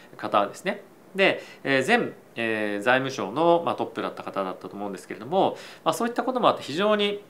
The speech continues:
金融マーケットから、まあ、信頼が高いということで、えー、今回、まあ、抜擢されたというような形だと思うんですけれども、まだ四十二歳で非常に若いんですよね。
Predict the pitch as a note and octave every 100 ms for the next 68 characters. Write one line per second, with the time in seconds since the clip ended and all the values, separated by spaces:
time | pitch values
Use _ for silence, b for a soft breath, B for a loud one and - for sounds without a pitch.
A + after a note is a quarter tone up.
0 | - - F3+ F3+ F3+ F3 C#3+ - A#2+ E3
1 | D#3+ A2+ G2+ - B2 A#2+ A#2 A2 A2 -
2 | C3+ A2 - - A2+ A2+ C3+ F#3+ D3+ B
3 | B B A2 G#2+ A#2+ A2 E2+ - B B
4 | - A2+ G2+ - - G#2+ G#2+ A2 G2 F#2
5 | F#2+ G#2 G2+ G#2 G2+ G2 F2 F#2+ F#2+ A#2
6 | B2 B B B - C#3+ B2+ C4 D4+ B2
7 | A2 G2+ D#3 G#3 A#2+ F#2 - - - A#2
8 | B2 G#3+ F3+ C#3 C#3 G#3+ B2+ F2+ - E3+
9 | G3